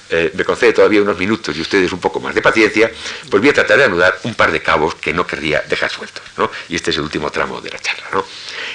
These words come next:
Bien, sin duda, para celebrar el largo paréntesis laboral de hace un par de semanas,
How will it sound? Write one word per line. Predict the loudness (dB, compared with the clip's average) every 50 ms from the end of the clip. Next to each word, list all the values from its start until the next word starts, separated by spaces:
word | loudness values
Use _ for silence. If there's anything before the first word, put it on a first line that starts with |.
| -6 0
Bien, | 2 2 2 2
sin | 2 0 2 2 2
duda, | 2 4 6 6 4 4 2
para | 2 2 4 4 2
celebrar | 2 2 2 4 4 6 6 8 8 6
el | 6 6 4
largo | 4 4 2 2 0
paréntesis | 0 0 0 0 -2 -2 -2 -2 -2
laboral | -2 -2 0 4 6 6 6 6 4
de | 2 -2 -4
hace | -4 -6 -8
un | -6
par | -4 -4 -4 -2
de | 0 0
semanas, | 2 4 4 6 6 4 4